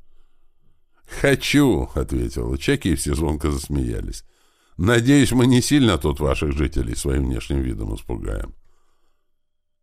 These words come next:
«Фигня», махнул я апрель. «К гномам-то вон все привыкли за пару недель». «Какие планы, мальчики?»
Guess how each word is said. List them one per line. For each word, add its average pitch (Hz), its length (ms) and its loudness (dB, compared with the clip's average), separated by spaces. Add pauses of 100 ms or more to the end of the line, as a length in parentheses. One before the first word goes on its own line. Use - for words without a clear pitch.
(300)
«Фигня», 76 840 0
махнул 57 420 -6
я 57 200 -6
апрель. - 260 -8
«К - 100 -14
гномам-то 80 640 2
вон 71 180 2
все 90 200 0
привыкли 71 480 0
за 62 160 -2
пару 58 260 -2
недель». 57 440 -6 (1900)
«Какие 175 420 4
планы, 104 420 4
мальчики?» 71 680 -2